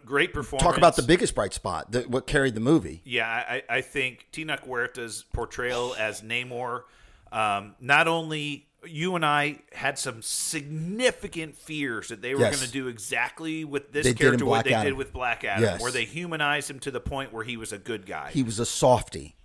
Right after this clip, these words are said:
Speaker 1: Right. And they did humanize him.
Speaker 2: Yes.
Speaker 1: They did justify pu-, or give justification for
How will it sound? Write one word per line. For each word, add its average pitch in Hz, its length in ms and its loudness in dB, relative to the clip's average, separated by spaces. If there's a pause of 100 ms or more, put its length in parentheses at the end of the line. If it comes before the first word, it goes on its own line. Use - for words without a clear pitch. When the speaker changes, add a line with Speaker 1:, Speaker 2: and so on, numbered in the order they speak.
(140)
Speaker 1:
Right. 107 260 -2 (480)
And 131 480 2 (180)
they 147 200 6
did 180 320 4
humanize 185 560 -4
him. 127 320 -12
Speaker 2:
Yes. 117 200 -2
Speaker 1:
They 143 160 6
did 165 420 0
justify 135 840 -2 (140)
pu-, 160 100 0
or 131 240 0
give 160 280 -4
justification 135 760 -6
for 110 220 -10